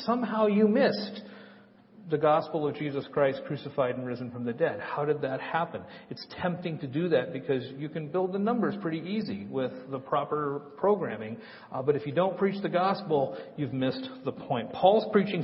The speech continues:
centered on Jesus, what he did on the cross, and maybe to kind of tweak the words of the Philippian jail, jailer in Acts sixteen, uh, "What must I do to be saved?" he said.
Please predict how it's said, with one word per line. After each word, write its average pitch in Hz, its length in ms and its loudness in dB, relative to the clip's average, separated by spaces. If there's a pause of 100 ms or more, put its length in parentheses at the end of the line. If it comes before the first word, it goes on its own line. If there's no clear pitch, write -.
(140)
centered 233 240 8
on 202 200 6
Jesus, 175 460 2 (320)
what 170 300 6
he 202 80 4
did 170 220 8
on 151 120 6
the 147 120 0
cross, 143 420 2
and 143 80 -2
maybe 160 240 2
to 135 100 6 (160)
kind 147 160 2
of 135 100 -2 (120)
tweak 175 240 -2
the 151 80 2
words 143 420 4
of 127 240 2
the 131 140 -4 (100)
Philippian 139 420 0
jail, 131 520 0
jailer 139 320 4
in 117 80 0
Acts 123 260 -4
sixteen, 143 580 -4 (380)
uh, 127 240 2
"What 135 340 2
must 180 220 2
I - 80 0
do 151 220 0
to 151 80 0
be 135 160 -4
saved?" 143 400 0
he 123 160 -6 (100)
said. 110 300 -2